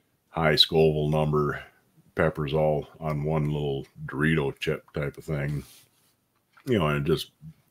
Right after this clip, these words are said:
fries your mouth. You know, I mean, that's all it really does for you. But, uh, I find that most cayenne sauces, you know, they really have a good flavor to 'em beyond just being hot. You know, they're, they're not super, super hot. You know, it's nothing,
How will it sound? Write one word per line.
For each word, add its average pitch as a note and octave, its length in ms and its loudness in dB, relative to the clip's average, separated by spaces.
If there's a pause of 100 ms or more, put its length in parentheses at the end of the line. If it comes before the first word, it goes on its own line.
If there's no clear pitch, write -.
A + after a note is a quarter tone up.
(120)
fries C#2 400 0
your A#1+ 100 -10
mouth. C#2+ 380 -4
You D#2+ 80 -8
know, C2 60 -8
I - 20 -12
mean, C2+ 140 -8
that's C2+ 140 -6
all C2+ 180 -4
it B1+ 40 -8
really C2+ 160 -8
does C#3 240 -4
for - 300 -6
you. C2+ 160 -4 (1120)
But, E2 260 -2
uh, C#2 280 0 (800)
I F#2 40 -4
find G#2 240 4
that F2 80 0
most F2+ 240 0
cayenne D#2 580 0 (320)
sauces, D#2+ 720 0 (200)
you B2+ 120 2
know, F#2+ 80 6
they E2+ 100 4
really F#2 260 6
have E2 120 2
a D#2+ 40 -2
good D#2 220 0
flavor F2+ 420 2
to D#2 220 -2
'em D2 120 -4
beyond D2+ 380 0
just D2+ 200 -4
being D2 220 -4
hot. D#2 380 -4
You G2 120 -4
know, A#2+ 80 2
they're, F#2 180 0 (640)
they're F3 100 0
not G#2 180 4
super, E2+ 360 2
super F2 360 2
hot. C#2+ 300 0
You D#2+ 60 -10
know, D2 120 -8
it's - 160 -12
nothing, C#2 460 -6